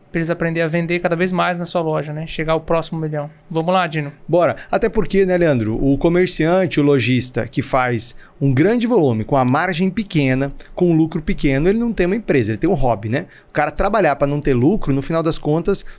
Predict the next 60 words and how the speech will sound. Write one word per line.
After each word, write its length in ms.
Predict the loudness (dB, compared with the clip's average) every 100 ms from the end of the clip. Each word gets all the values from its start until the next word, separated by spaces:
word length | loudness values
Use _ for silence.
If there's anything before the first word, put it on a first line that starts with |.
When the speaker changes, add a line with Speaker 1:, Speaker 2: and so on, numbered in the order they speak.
| -2
Speaker 2:
não 260 | 2 2
é 80 | 2
um 120 | 0
trabalho, 500 | 0 0 0 0 0
não 180 | 0 2
é 40 | 0
uma 120 | -2
empresa, 440 | -2 0 2 2
é 20 |
um 60 | 0
hobby, 500 | 0 2 2 0 -4 -8 -20 -4
e 80 | 0
aí 260 | 2 2 0
a 60 |
conta 260 | 0 -4 -4
não 120 | -6
fecha, 440 | -6 -8 -8 -10
né? 200 | -8 -10 -10 -4
Speaker 1:
É, 200 | -2 0
pode 240 | -2 -2
acontecer 420 | -4 -6 -2 0
no 100 | 0
início, 400 | 2 0 -2 -4
né? 260 | -2 -2 -4 -10
Eu 140 | -10
sou 160 | -6 -4
contador 420 | -2 -2 -2 -2
também, 420 | -2 -2 -2 -2
de 120 | -6 -4
formação, 420 | -4 -2 -2 -2
então 300 | 0 -2 -4 -14 -20 _ -4
já 120 | -2
dei 100 | 0
consultoria 380 | -2 -2 -2 0
financeira 280 | 0 0
pra 120 | 0 0
muita 200 | 0 -2
empresa. 380 | 0 -2 0
No 100 | 0
início, 460 | 0 2 0 0 -2
em 20 |
alguns 240 | -2 -2 0
momentos 380 | 0 0 -2
específicos, 580 | -4 -6 -4 -6 -8 -10
pode 320 | -2 0 2
uma 120 | 0 -2
empresa 280 | 0 -2
não 140 | -2 -2
ter 100 | -2
uma 140 | -2
margem 380 | 0 0 0 -4
muito 180 | -6 -2
grande, 180 | -2 -2
não 120 | -2
ter 80 | -2
um 80 |
lucro 200 | 0 -2
muito 220 | -2 -4 -2
grande, 260 | -2 -4
mas 300 | -4 -4 -6